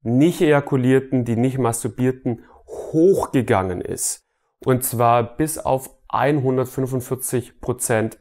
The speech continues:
circa des Ursprungswertes. Man konnte also definitiv feststellen, dass innerhalb dieser ersten sieben Tage mit dem Maximum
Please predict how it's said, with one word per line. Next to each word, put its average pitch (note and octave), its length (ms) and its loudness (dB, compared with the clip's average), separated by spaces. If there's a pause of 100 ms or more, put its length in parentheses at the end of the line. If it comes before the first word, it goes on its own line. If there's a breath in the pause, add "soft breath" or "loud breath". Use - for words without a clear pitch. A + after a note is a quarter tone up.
circa A2+ 600 -2 (340)
des - 240 -6
Ursprungswertes. G#2+ 1080 -4 (180)
Man A2+ 160 -2
konnte C#3 340 2
also B2 200 -2
definitiv A#2 500 -2
feststellen, G#2+ 540 -2 (260)
dass A2+ 140 -2
innerhalb C3+ 420 2
dieser A#2+ 220 2
ersten G2+ 400 0
sieben D3 360 0
Tage G#2 520 2 (180)
mit B2 180 0
dem A2 200 4
Maximum C3 800 2